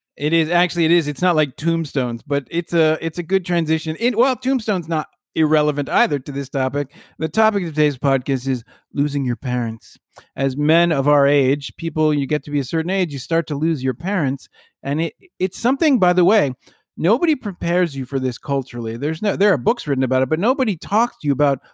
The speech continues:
what it's like to lose your parents. And I remember a phrase from a movie, and God, I'm so frustrated. I can't remember the movie. I wanna say it could have been Billy Crystal, but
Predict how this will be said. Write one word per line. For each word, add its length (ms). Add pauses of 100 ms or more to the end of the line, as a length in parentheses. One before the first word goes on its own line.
what 200
it's 160
like 200
to 100
lose 180
your 120
parents. 340
And 80
I 140
remember 360
a 60
phrase 720 (240)
from 180
a 60
movie, 500
and 100
God, 260
I'm 140
so 240
frustrated. 460
I 20
can't 200
remember 240
the 100
movie. 420 (600)
I 60
wanna 180
say 240
it 100
could 240
have 160
been 280
Billy 260
Crystal, 520
but 140